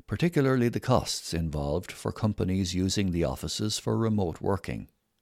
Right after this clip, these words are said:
Councillor Andrea Dalton congratulated all involved in this very innovative project,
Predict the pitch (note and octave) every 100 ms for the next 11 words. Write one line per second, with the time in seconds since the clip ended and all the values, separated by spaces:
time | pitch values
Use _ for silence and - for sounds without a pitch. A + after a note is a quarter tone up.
0 | _ _ _ _ - D2 C2+ - A#1+ A1+
1 | F2+ F2 D#2+ D#2 C2+ E2+ G2+ F#2+ G2+ F#2+
2 | G2 A#2 C3 C#3+ C#3 F2 B1+ C#2+ D2+ C#2+
3 | G#2+ G#2 G2 E2+ E2+ G#2+ G#2+ F2 E2+ E2
4 | F2 - D#2+ G2 A2 F2 C#2 B1+ D#2 D2+
5 | D#2 - - F2+ F#2 G2+ -